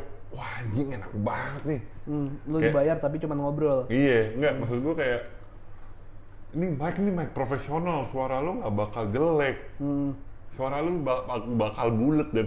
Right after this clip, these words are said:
Speaker 1: segala macem
Speaker 2: Hmm,
Speaker 1: gitu.
Speaker 2: hmm, hmm.
Speaker 1: Dan, eh, ada set-, ada satu setup gua demen banget.
Speaker 2: Apa?
Speaker 1: Setupnya Rans.
Speaker 2: Rans, Rans Raffi?
Speaker 1: Weh.
Speaker 2: Setupnya apa? Emang dia bikin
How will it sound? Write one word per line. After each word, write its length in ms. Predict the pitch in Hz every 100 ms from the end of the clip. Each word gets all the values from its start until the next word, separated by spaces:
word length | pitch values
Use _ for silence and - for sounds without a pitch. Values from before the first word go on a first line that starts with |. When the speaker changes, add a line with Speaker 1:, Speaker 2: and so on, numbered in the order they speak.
| 104
Speaker 1:
segala 240 | 98 98 104
macem 340 | 135 147 156
Speaker 2:
Hmm, 160 | 107 107
Speaker 1:
gitu. 160 | 113
Speaker 2:
hmm, 160 | 104 151
hmm. 160 | 147 143 - - - - - - - -
Speaker 1:
Dan, 160 | 104 107 104 - - - - -
eh, 80 | - - 117
ada 100 | 123
set-, 160 | 135 123
ada 160 | 120
satu 180 | 127 127 131
setup 240 | 123 123
gua 100 | 120 120
demen 160 | 101
banget. 240 | 92 98 95 - -
Speaker 2:
Apa? 180 | 151 143 - - - -
Speaker 1:
Setupnya 320 | 101 107 110
Rans. 280 | 107 101 90 - - - - -
Speaker 2:
Rans, 320 | 147 147 151 - - - - - - -
Rans 340 | 143 143 143 -
Raffi? 320 | 135 120 180 175 -
Speaker 1:
Weh. 160 | 104 202 - - - - -
Speaker 2:
Setupnya 560 | - 156 151 151 151 147
apa? 60 | 175
Emang 160 | 180
dia 80 | 202
bikin 160 | 190